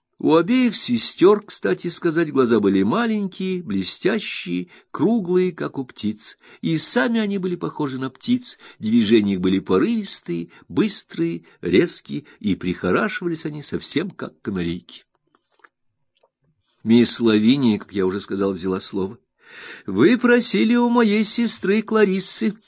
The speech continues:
и у меня, мистер Копперфилд, разрешения бывать здесь в качестве искателя руки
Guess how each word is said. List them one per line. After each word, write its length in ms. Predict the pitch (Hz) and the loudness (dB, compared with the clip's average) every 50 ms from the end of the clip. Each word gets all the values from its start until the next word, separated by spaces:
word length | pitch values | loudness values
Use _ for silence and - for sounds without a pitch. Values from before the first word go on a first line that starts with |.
| _ _ | _ _
и 140 | - 196 196 | -2 4 6
у 100 | 190 185 | 6 6
меня, 360 | 180 185 180 170 156 156 160 | 6 4 4 4 4 2 2
мистер 460 | 165 175 202 196 - - - 220 208 | 0 0 -2 -2 -2 0 0 -2 0
Копперфилд, 680 | 214 - 208 196 - 202 190 185 - 208 196 190 190 - - - - | 0 0 -2 0 2 0 0 0 0 -2 -2 -2 -2 -6 -14 -12 -2
разрешения 920 | - 202 202 196 185 202 202 190 - - - 170 175 170 180 190 196 202 190 | 2 4 4 6 4 4 2 0 0 2 4 4 4 6 6 4 4 4 4
бывать 420 | 175 202 196 170 165 170 175 160 | 6 6 6 6 6 4 2 0
здесь 400 | 160 160 156 160 185 190 180 - | -4 -4 -2 0 0 0 0 -4
в 100 | - - | -8 -4
качестве 680 | - 147 147 143 - - - - - 160 175 175 170 170 | -2 -2 -2 0 -2 -4 -4 -4 -6 -4 -2 -2 0 0
искателя 680 | 165 - - - 139 135 135 - - 165 - 170 165 | 0 -2 -2 -2 -2 -2 -2 -2 -2 0 2 2 4
руки 500 | 156 160 160 160 - 120 139 165 175 - | 4 2 2 0 -2 -4 -4 -4 -4 -6